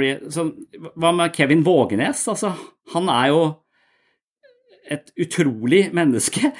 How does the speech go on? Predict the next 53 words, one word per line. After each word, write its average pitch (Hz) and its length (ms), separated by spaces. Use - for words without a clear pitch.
<laughs> - 260
som 180 160
er, 156 300
jeg - 480
vet 180 140
ikke 190 100
om 185 80
han 175 80
er 127 240
homofil, 180 400
kanskje. 220 380
Eh, 175 600
jeg 160 500
vet 160 140
ikke - 100
så 185 140
mye 196 100
om 156 140
hans 151 100
seksualitet, 147 640
nesten 180 300
sagt. - 140
Bare 160 160
at - 80
han, 165 160
han, 151 300
eh, 156 180
slår 143 240
meg 139 160
som 143 240
en 135 160
som 147 300
har 143 480
en 156 80
høy 156 240
grad 143 320
av, 135 300
eh, 139 260
menneskelig 156 400
kapital 143 540
som - 160
man 139 160
kan 139 160
dra 131 160
veksel 127 380
på 196 80
i 156 240
utvikling 131 400
av 127 80
de 131 80
karakterene 120 560
han 135 80
har. 196 140